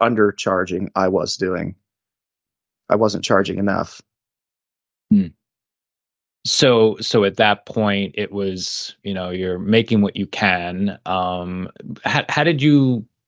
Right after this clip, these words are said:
Speaker 2: kind of transition out of, 'cause you didn't stay freelancing, I understand, right?
Speaker 1: No,
Speaker 2: Yeah. What was
Speaker 1: no.
Speaker 2: the next, next phase?
Speaker 1: Um, I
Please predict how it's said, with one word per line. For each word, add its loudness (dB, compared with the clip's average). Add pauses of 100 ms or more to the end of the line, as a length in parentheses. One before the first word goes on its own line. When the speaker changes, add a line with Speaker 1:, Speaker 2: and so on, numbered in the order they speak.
(100)
Speaker 2:
kind 2
of 2
transition 0
out 4
of, -2 (360)
'cause 0
you 2
didn't 2
stay 0
freelancing, -2
I -4
understand, -8
right? -4 (300)
Speaker 1:
No, 0
Speaker 2:
Yeah. -4
What 4
was 6
Speaker 1:
no. -4
Speaker 2:
the 0
next, -4 (120)
next -4
phase? -6 (760)
Speaker 1:
Um, 2
I 0